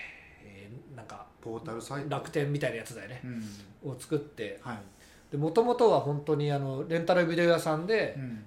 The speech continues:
Speaker 1: エッチーのが儲かるから、
Speaker 2: うん。
Speaker 1: エッチーの自分で作ろうとか言って作り出して、
Speaker 2: うん。
Speaker 1: そっから大きくしたってやつで、
Speaker 2: うん、うん。
Speaker 1: そ-、その時、その彼が何歳か知らないんだけど、
Speaker 2: はい。
Speaker 1: まあ、多分二十代か、せいぜい三十代の
Speaker 2: まあ、そうだと思いますよ。
Speaker 1: 六十代でさ、
Speaker 2: うん。
Speaker 1: じゃあ、アダルトビデオ自分で作るかってできないじゃん、やっぱさ。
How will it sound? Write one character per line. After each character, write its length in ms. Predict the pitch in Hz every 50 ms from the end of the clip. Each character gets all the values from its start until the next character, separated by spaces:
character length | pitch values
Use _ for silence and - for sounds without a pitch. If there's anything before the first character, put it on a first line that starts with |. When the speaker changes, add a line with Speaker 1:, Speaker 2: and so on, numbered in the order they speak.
| -
Speaker 1:
エ 100 | - 170 156
ッ 120 | 147 -
チ 120 | - 160 156
ー 60 | 147
の 100 | 135 120
が 80 | 127
儲 200 | 131 135 147 151
か 160 | 151 - 165 156
る 100 | 139 -
か 140 | - 110
ら、 160 | 98 98 92 - - -
Speaker 2:
う 20 |
ん。 40 | 147
Speaker 1:
エ 20 | 127
ッ 60 | 120
チ 120 | - 151
ー 40 | 139
の 80 | 127 123
自 120 | 120 131
分 160 | 123 143 139
で 100 | 135 143
作 180 | 139 - - 147
ろ 100 | 135 123
う 60 | 120
と 80 | - -
か 60 | -
言 60 | -
っ 40 | -
て 60 | -
作 180 | - - - 143
り 80 | 123
出 120 | 123 135 117
し 60 | 110
て、 80 | 110
Speaker 2:
う 20 | 147
ん。 40 | -
Speaker 1:
そ 60 | 143
っ 40 | -
か 100 | - 160
ら 80 | 151
大 60 | 143
き 80 | - -
く 100 | - 156
し 80 | 151 -
た 100 | - 113
っ 40 |
て 180 | - - - 113
や 60 | 95 -
つ 140 | - 107
で、 200 | 101 127 131 117
Speaker 2:
う 40 | 107
ん、 20 | 127
う 40 |
ん。 400 | 117 104 - - - 110 98 98 - - - - - -
Speaker 1:
そ-、 200 | - 202 226 226
そ 140 | - - 214
の 80 | 247
時、 140 | 247 320 -
そ 120 | - - 156
の 40 | 143 143 -
彼 180 | - 214 220
が 220 | - - 107 104 - -
何 180 | 147 165 196
歳 140 | 196 - 151
か 80 | - -
知 120 | - 143
ら 60 | 139
な 60 | 147
い 40 | 160
ん 60 | 156
だ 80 | 127 104
け 100 | 98 113
ど、 120 | 113 113
Speaker 2:
は 140 | 107 104 131
い。 20 | 135
Speaker 1:
ま 60 | 147
あ、 20 |
多 120 | 143 - 285
分 140 | 302 220
二 120 | 170 160 160
十 140 | 165 208 214
代 180 | 180 147 131 123
か、 220 | - 117 104 104 -
せ 160 | - - 165
い 20 |
ぜ 60 | 147 147
い 40 |
三 180 | - 139 135 143
十 120 | 151 160
代 20 | 147
の 60 | 139
Speaker 2:
ま 80 | 127 113
あ、 20 |
そ 200 | - - 180 175
う 40 | 143
だ 80 | -
と 80 | 127 123
思 160 | 107 110 123
い 20 | 127
ま 100 | 127 123
す 120 | - 113
よ。 60 | 87 - - - - - -
Speaker 1:
六 240 | 139 147 156 143 240
十 200 | 247 302 311 285
代 160 | 208 143 127
で 100 | 113 113
さ、 320 | - - 127 123 113 101 -
Speaker 2:
う 40 | 131
ん。 140 | 120 110 101 95 95 - - - - 139
Speaker 1:
じ 120 | 123 131 165
ゃ 220 | 180 214 226 220
あ、 140 | 196 - - - -
ア 80 | 156 151
ダ 80 | 160
ル 80 | 196 208
ト 100 | 214 226
ビ 80 | 226 247
デ 80 | 247
オ 40 | 202
自 120 | 151 151
分 140 | 160 180 214
で 100 | 214 220
作 160 | 143 - -
る 80 | 254 240
か 140 | - 196 151
っ 40 | 143
て 240 | 135 113 - 165
で 60 | 156 139
き 80 | 247
な 100 | 285 262
い 60 | 190
じ 80 | 143 131
ゃ 20 | 123
ん、 0 |
や 60 | 120
っ 40 | -
ぱ 140 | - 123 131
さ。 180 | 123 120 107